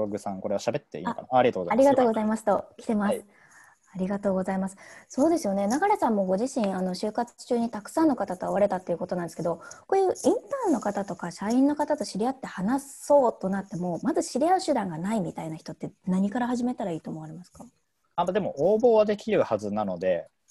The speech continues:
Speaker 1: 応募してつながった人に個人的に次を紹介してもらうのが一番早いとは思います。
Speaker 2: あー、なるほど。もう人づてに人づてに。
Speaker 1: よほど小さいスタートアッ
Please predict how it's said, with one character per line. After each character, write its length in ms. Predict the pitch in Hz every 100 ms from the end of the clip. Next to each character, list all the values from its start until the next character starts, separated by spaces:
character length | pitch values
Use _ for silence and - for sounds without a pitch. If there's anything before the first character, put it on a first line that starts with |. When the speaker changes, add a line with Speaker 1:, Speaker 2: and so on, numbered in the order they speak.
| _ _
Speaker 1:
応 180 | 170 202
募 160 | 190 208
し 80 |
て 140 | - 175
つ 160 | -
な 100 | 165
が 120 | 165 165
っ 80 | _
た 120 | 165
人 240 | 151 - 151
に 100 | 107
個 180 | -
人 220 | 123 135 139
的 220 | 139 143
に 80 | 135
次 240 | 135 135
を 20 |
紹 200 | 110 92
介 160 | 85 92
し 60 | -
て 40 |
も 100 | 92
ら 80 | 92
う 20 |
の 60 | 95
が 60 | 87
一 140 | -
番 80 | 95
早 160 | 104
い 60 | 95
と 80 | 92
は 60 |
思 160 | 87 78
い 40 |
ま 120 | - -
す。 160 | - _ _ _ _ -
Speaker 2:
あ 240 | 196 196 190
ー、 20 |
な 140 | 196
る 80 | 208
ほ 140 | 214
ど。 180 | 208 196 - _ _ _
も 180 | - 202
う 20 |
人 180 | 196 -
づ 160 | 208 208
て 100 | 214
に 120 | 208
人 160 | 202 208
づ 120 | 190
て 120 | 190
に。 240 | 185 180 - _ _ _ _ _ _ _ -
Speaker 1:
よ 100 | 135
ほ 140 | 196
ど 100 | 196
小 320 | 208 - 208 196
さ 180 | 220
い 280 | 185 123 87
ス 80 | -
タ 140 | - 120
ー 40 |
ト 120 |
ア 20 |
ッ 40 | 131